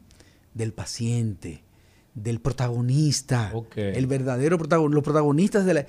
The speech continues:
Speaker 1: en, en el sistema de, de, de aseguradoras de riesgo de salud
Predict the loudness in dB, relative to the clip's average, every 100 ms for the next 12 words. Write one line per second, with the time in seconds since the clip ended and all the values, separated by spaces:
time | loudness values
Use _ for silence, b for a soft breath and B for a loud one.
0 | B B 0 0 2 2 2 0 -4 -2
1 | 0 0 0 0 -2 -4 -6 -4 -4 -4
2 | -4 -2 -2 0 2 2 0 b b -6
3 | -4 0 0 2 0 0 0 0 -2